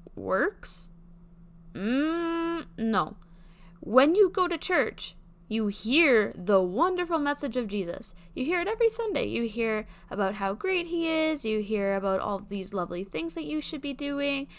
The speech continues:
You hear about his greatness. But does that save you? No.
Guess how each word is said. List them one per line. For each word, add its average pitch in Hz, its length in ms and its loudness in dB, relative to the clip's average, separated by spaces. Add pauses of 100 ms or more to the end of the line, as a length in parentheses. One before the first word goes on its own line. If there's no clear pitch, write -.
(280)
You 208 300 2
hear 208 580 -2
about 196 540 -2 (440)
his 220 220 0
greatness. - 600 -6 (1160)
But 254 340 0 (420)
does 220 160 -2
that 196 200 -2
save 160 240 -2
you? 320 200 -2 (1120)
No. 208 720 0